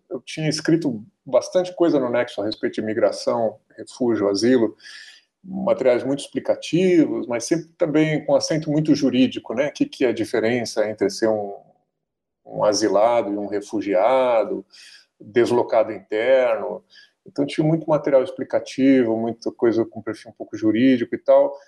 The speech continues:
E eu tenho a impressão de que a editora acreditou que isso podia render um, um livrinho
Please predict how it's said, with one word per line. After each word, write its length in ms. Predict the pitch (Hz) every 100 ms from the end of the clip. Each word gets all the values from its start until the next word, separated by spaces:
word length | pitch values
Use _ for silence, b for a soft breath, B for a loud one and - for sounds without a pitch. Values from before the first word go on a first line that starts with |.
| B _
E 60 | 131
eu 60 |
tenho 140 | 156 143
a 20 |
impressão 300 | 147 - 143
de 100 | 139
que 160 | -
a 60 | 143
editora 420 | 131 123 135 131 135 127 123 117 120 123
acreditou 440 | - 131 117 - 131
que 120 | -
isso 140 | 120 -
podia 200 | 131 123
render 360 | 131 117 120
um, 360 | 120 120 113 117
um 120 | 131 120
livrinho 880 | 120 113 113 120 120 120 113 98